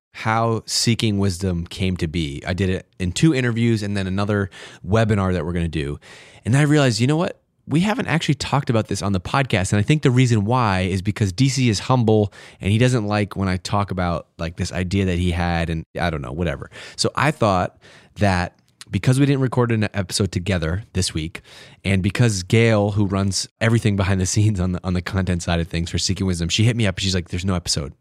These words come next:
You gotta do an episode." So I was like, "I have an idea. I'll tell the story behind Seeking Wisdom." So I thought I would spend ten, fifteen minutes today with you telling you the story behind Seeking Wisdom. So funny story is I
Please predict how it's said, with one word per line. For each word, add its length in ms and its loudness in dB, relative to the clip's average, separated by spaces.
You 80 -8
gotta 160 2
do 80 0
an 60 0
episode." 340 -6
So 220 2
I 480 -12
was 80 0
like, 80 2
"I 40 4
have 180 4
an 40 2
idea. 380 2
I'll 140 2
tell 220 2
the 100 0
story 260 0
behind 540 -2
Seeking 400 0
Wisdom." 260 -2
So 140 -2
I 20 0
thought 180 0
I 40 0
would 100 0
spend 420 -2
ten, 240 0
fifteen 340 -4
minutes 280 -6
today 440 -4
with 220 2
you 400 4
telling 220 2
you 60 2
the 60 0
story 200 -2
behind 340 -4
Seeking 260 -8
Wisdom. 380 -14
So 180 0
funny 240 2
story 480 0
is 400 0
I 500 2